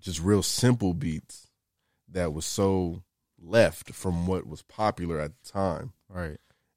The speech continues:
Speaker 1: And, like, beats that actually sounded cold. Like, he was, like, kind of the inventor of that underwater sound.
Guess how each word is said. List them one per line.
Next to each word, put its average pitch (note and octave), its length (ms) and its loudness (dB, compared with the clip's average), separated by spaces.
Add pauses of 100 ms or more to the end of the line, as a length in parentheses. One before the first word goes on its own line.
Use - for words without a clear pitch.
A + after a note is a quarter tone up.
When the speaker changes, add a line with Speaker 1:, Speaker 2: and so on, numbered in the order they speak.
(120)
Speaker 1:
And, D2+ 200 -20 (320)
like, D2 240 -6 (140)
beats A2+ 220 0
that G2 140 2
actually G#2 300 2
sounded F#2+ 580 -2
cold. F#2+ 540 0
Like, D#2+ 320 -8 (360)
he - 220 -2
was, C3+ 400 6
like, B2 220 6
kind A#2+ 220 6
of G#2+ 120 4
the A2 260 4
inventor A#2+ 460 4
of G2+ 200 2
that G#2 220 4
underwater G2 760 4
sound. F#2+ 540 0